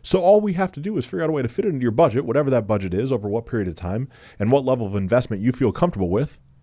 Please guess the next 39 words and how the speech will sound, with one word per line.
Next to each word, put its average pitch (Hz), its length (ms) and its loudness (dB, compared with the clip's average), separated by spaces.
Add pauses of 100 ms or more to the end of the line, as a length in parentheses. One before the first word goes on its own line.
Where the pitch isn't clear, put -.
(1300)
And 127 140 0
then 160 80 0
I 151 100 2
backfill 139 540 0
in 139 60 -2
a 131 40 0
product 135 380 0
or 147 60 -2
service 117 480 -2
or 123 160 2
my 139 240 0
own 156 260 0
time, 120 400 -2 (380)
which 117 180 0
is 120 160 -2
the 113 80 2
one 180 240 2
variable 101 400 4
that 98 220 -4
you 104 80 -2
can't 113 200 -4
ultimately 95 520 -6
buy, 101 500 -2 (2000)
to 120 100 -10
make 135 160 -2
it 123 80 2
work, 156 320 -2
to 113 100 -6
get 123 160 -2
you 120 60 -2
from 120 140 -12
where 127 140 -4
you're 123 80 0
at 127 100 0
to - 80 -6
where 123 120 0
you 123 80 2
wanna 127 140 0
go. 160 300 -6